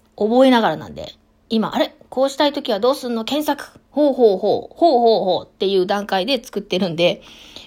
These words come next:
まだ頭数秒、五秒、十秒ぐらいしかできてません。で、まだ妄想なんで、音声は入ってないし、音楽も入ってないんで、えー、完成はいつになることやらですけど、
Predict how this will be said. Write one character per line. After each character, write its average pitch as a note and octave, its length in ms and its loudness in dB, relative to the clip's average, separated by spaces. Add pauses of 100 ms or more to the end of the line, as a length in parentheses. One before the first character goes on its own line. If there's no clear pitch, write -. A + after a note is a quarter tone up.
ま A#3+ 140 -4
だ E3+ 260 0
頭 A#3+ 340 -2
数 A#3 340 -8
秒、 G#3+ 340 -2 (920)
五 A3 160 2
秒、 A#3+ 420 2
十 C4+ 300 -2
秒 C4 260 0
ぐ A#3+ 80 -2
ら G3+ 100 2
い - 20 -2
し - 40 -10
か C#3 120 -8
で F3 180 -4
き - 40 -12
て - 80 -12
ま - 100 -14
せ A#2 120 -14
ん。 - 80 -18 (1040)
で、 B3 80 0
ま A3 140 2
だ F#3 80 -2
妄 F3+ 220 -2
想 G#3 120 -2
な F#3 140 -6
ん D#3+ 60 -10
で、 E3 140 -8
音 F#3 220 -6
声 D#3+ 140 -6
は G2 80 -4
入 - 120 -12
っ - 40 -20
て - 80 -14
な G2 100 -14
い G#2 60 -14
し、 - 320 -16 (380)
音 D#3 120 -8
楽 C3 220 -12
も - 80 -18
入 D#3 100 -14
っ - 40 -16
て - 80 -16
な - 100 -16
い - 80 -20
ん - 40 -20
で、 - 260 -16 (520)
え - 60 -20
ー、 - 520 -20 (400)
完 E3+ 240 -14
成 E3 200 -10
は D3+ 280 -6 (480)
い G3 120 -8
つ - 80 -18
に F#3+ 140 -8
な E3 100 -6
る D#3+ 60 -8
こ D#3 120 -8
と - 100 -10
や C#3+ 60 -4
ら C3+ 80 -6
で A#2+ 80 -14
す - 100 -18
け A#2 80 -12
ど、 B2+ 300 -6